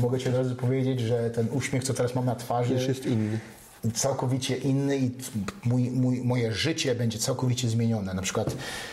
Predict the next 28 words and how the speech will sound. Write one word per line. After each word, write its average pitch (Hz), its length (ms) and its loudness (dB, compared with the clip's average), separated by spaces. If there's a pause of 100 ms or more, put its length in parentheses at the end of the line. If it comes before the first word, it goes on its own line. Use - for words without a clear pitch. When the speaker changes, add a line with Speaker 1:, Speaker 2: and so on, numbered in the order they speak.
(400)
Speaker 1:
wiesz 127 240 2
dobrze 120 280 0
o 127 80 0
mnie, 127 200 2
że 113 200 2
ja 110 80 0
jestem 107 440 0
bardzo 98 180 -4
taki 104 160 -2
zamknięty 98 480 -2
chłopak. - 320 -4
Speaker 2:
Tak. - 120 0
Speaker 1:
Nie, 92 240 -2
nie, 98 240 2
nie 104 100 2
mówię 113 300 2
o 101 40 -4
swoich 107 320 -2
emocjach, 104 420 0
Speaker 2:
Mhm, 220 120 0
Speaker 1:
tych 98 120 -4
Speaker 2:
to - 60 0
Speaker 1:
rzeczy. 208 140 -2
Speaker 2:
prawda. 107 220 -2 (280)
Speaker 1:
Od 110 160 0
razu 120 320 0
po 131 240 -2
tym 85 320 -4